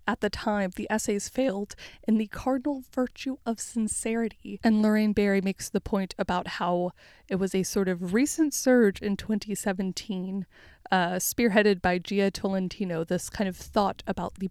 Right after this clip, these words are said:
personal essay boom being over.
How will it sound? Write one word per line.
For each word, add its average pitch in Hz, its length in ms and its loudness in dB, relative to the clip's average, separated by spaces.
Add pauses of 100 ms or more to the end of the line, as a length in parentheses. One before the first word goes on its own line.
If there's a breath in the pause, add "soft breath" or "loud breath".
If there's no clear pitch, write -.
personal 240 500 -2
essay 190 300 -2
boom 185 420 -2
being 190 380 -4
over. 180 460 -2